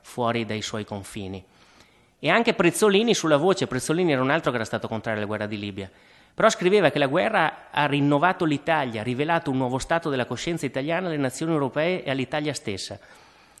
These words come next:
La guerra è stata la rivelazione per tutti, tanto per i partiti contrari che per quelli favorevoli, tanto per gli stranieri quanto per gli italiani,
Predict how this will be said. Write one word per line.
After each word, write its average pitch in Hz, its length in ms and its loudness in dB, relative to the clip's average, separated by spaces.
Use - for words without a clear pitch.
La 135 100 0
guerra 185 280 4
è 143 40 2
stata 156 260 0
la 135 80 2
rivelazione 143 640 2
per 131 180 -2
tutti, 170 380 -2
tanto 143 260 0
per 131 120 -2
i 131 60 0
partiti 131 380 -2
contrari 131 420 -2
che 110 100 -4
per 113 120 -4
quelli 135 180 0
favorevoli, 139 680 -2
tanto 127 260 0
per 131 100 -4
gli 120 100 -2
stranieri 127 440 0
quanto 143 260 0
per 107 140 -6
gli 113 60 -4
italiani, 123 460 -6